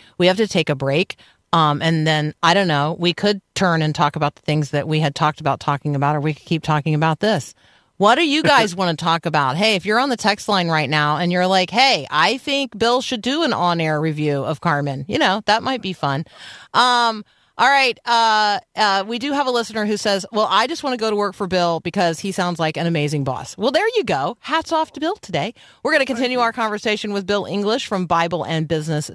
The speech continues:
Speaker 1: dot com. You're listening to Mornings with Carmen. You are not alone.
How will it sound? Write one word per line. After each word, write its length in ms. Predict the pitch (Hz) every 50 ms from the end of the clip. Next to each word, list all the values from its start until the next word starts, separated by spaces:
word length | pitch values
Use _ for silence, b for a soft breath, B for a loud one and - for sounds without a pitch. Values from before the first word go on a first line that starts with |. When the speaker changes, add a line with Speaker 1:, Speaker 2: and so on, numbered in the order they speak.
| 165 147
Speaker 1:
dot 320 | 160 175 160 160 - -
com. 280 | - 196 175 220 320 349
You're 140 | 320 240 208
listening 260 | 247 277 - 262 226
to 60 | 196
Mornings 280 | 165 165 160 165 180 -
with 120 | 247 -
Carmen. 300 | 269 254 302 302 214 165 143
You 160 | 190 254 269
are 120 | 233 180 170
not 380 | 170 170 180 185 185 160 - -
alone. 520 | 208 170 165 165 160 151 139 - - -